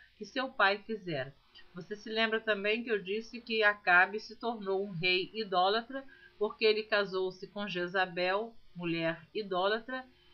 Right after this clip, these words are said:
e ela adorava o deus com letra minúscula,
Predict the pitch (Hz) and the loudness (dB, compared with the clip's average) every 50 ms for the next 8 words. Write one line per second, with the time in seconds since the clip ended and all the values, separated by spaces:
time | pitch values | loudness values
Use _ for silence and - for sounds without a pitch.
0 | - - 208 214 202 185 185 190 196 208 220 220 - - 180 202 208 208 214 208 | -8 -4 0 2 2 4 4 4 4 4 2 2 2 0 0 0 2 2 2 4
1 | 185 180 180 180 185 190 185 196 196 - - - - 202 214 185 170 190 190 196 | 4 6 6 6 4 2 0 -2 -4 -4 -6 -6 -6 -6 -4 -2 2 2 4 4
2 | 202 208 220 214 - - - - 202 196 185 170 170 170 165 - 185 185 196 208 | 4 2 0 -4 -8 -14 -14 -10 -8 -6 -2 -2 -2 -2 -4 -4 -6 -6 -4 -6
3 | 208 196 196 208 220 208 - - 214 220 220 220 | -6 -6 -6 -6 -6 -8 -8 -6 -6 -6 -6 -6